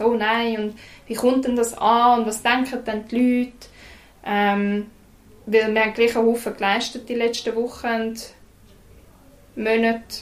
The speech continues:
wo man jetzt auch einfach mal dann darf anstehen und sagen, «Hey, das haben wir jetzt gut gemacht, egal was jetzt passiert.»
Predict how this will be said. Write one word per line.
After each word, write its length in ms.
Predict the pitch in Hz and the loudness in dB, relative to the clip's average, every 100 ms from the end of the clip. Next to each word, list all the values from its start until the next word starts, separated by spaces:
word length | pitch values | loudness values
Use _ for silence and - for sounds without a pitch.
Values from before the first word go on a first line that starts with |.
| - - - - - - | -16 -20 -20 -20 -20 -8
wo 80 | 226 | -2
man 160 | 208 208 | 0 0
jetzt 160 | 202 | -2
auch 100 | 196 | -4
einfach 320 | 185 190 - 208 | -2 -4 -6 -6
mal 180 | 196 | -4
dann 200 | 196 190 | -4 -6
darf 420 | 202 196 - - - | -4 -4 -6 -14 -6
anstehen 440 | 208 294 339 311 269 | -4 -2 -4 -4 -4
und 80 | 262 | -2
sagen, 200 | 262 262 | 0 2
«Hey, 200 | 285 - | 2 0
das 160 | - | -4
haben 140 | 285 254 | -2 0
wir 60 | |
jetzt 140 | 247 - | -2 0
gut 220 | 269 285 | 0 2
gemacht, 200 | 302 254 | -2 -2
egal 380 | 240 240 262 277 | 2 4 4 4
was 140 | 269 | 2
jetzt 260 | 269 254 - | 2 2 -2
passiert.» 520 | 254 - 202 - | -8 -8 -8 -8